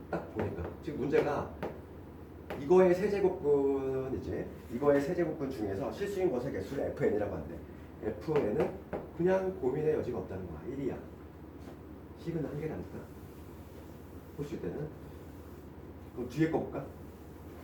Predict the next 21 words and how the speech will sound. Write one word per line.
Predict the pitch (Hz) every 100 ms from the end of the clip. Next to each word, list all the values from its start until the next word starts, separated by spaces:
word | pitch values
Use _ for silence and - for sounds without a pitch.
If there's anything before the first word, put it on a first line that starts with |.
| - - 113
이번엔 | 113 131
뭐냐면 | 104 98 82 - - -
네 | 123
제곱근이야. | 156 147 - 85 76 - - - - -
똑같은 | 113 - 139 107
거 | 92 101
얘 | 107
재활용 | 107 110 107
해볼까? | 104 95 - - - - - 92
여기를 | 95 110
네 | 107 -
제곱근 | 110 104 92
바꿔볼게. | 87 95 85 - - - - - - -
그럼 | - 120
요 | 113 156
놈의 | 160 160 156 - - - -
네 | 120 156
제곱근 | 170 147 - 92 85
뒤에서 | 160 185 170
앞으로 | - 160 151
만들자고. | 92 104 95 -